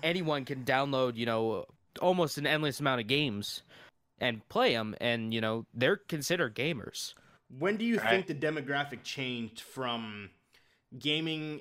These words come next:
Speaker 2: isn't a career, it's not something that could ever make you big, to, okay, right now there is currently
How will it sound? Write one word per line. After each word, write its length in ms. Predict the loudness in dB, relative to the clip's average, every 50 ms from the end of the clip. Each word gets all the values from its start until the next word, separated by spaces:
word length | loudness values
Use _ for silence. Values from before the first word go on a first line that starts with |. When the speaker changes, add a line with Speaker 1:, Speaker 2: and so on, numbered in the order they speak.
| -12 -10
Speaker 2:
isn't 280 | -10 -8 -8 -8 -8
a 100 | -8 -8
career, 680 | -10 -12 -14 -12 -10 -8 -6 -4 -2 -2 -2 -2 -2
it's 220 | -2 -4 -6 -10 -10
not 420 | -6 -4 -4 -2 -2 -2 -4 -6 -8 -12 -16
something 560 | -12 -8 -8 -8 -8 -8 -8 -8 -8 -6 -6
that 340 | -4 -4 -6 -6 -10 -14 -12
could 100 | -8 -6
ever 220 | -6 -6 -6 -8
make 280 | -8 -8 -8 -8 -10 -14
you 100 | -16 -14
big, 420 | -8 -6 -4 -4 -4 -4 -6 -10
to, 420 | -10 -8 -6 -6 -6 -6 -10 -12 -12 _ _ _ _ _ _ _ _ _ _ _ _ _ _ _ -12
okay, 260 | -10 -6 -4 -2 -2
right 320 | -2 -2 -2 -2 -2 -2 -4
now 380 | -4 -2 -2 -2 -2 -2 -4
there 280 | -4 -4 -4 -2 -2 -4
is 840 | -4 -6 -4 -4 -4 -4 -4 -6 -8 -10 -10 -12 -10 -10 -10 -10 -12 -16 _ _ _ _ -20 _ _ _ -20 -20 _ _
currently 840 | -10 -4 -2 -2 0 0 -2 -4 -6 -8 -6 -4 -4 -4 -6 -6 -8